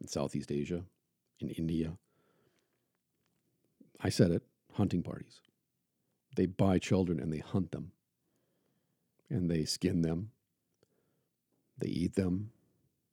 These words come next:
They make shoes out of their skin. And you say to yourself, "Well, that's impossible. No one could be that evil." Read about the Nazi prison camps and what the Germans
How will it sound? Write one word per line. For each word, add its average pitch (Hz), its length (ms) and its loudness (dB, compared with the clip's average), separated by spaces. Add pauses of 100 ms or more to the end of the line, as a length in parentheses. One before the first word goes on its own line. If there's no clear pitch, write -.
(160)
They 85 100 0
make 85 180 0
shoes 92 360 4
out 85 120 -4
of 82 60 -2
their 78 120 -2
skin. 85 400 -4 (760)
And 113 80 4
you 104 80 8
say 135 220 8
to 131 40 6
yourself, 92 480 4
"Well, 101 120 4
that's 113 220 4
impossible. - 640 -4 (280)
No 123 180 8
one 110 140 8
could 101 120 2
be 95 100 6
that 92 200 4
evil." 101 360 4 (1040)
Read 113 360 8
about 117 220 10
the 120 80 2
Nazi 98 320 4
prison 85 280 0
camps - 440 -12
and 98 160 0
what 90 120 0
the - 60 0
Germans 95 720 2